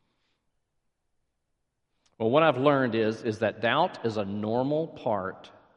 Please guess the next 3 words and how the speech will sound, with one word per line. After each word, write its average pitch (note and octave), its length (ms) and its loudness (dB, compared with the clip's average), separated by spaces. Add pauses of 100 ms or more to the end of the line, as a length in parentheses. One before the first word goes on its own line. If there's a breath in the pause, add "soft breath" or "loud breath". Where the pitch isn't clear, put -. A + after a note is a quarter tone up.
(100)
of G2+ 320 -10
deepening A2+ 640 -4 (420)
understanding. G2+ 760 -10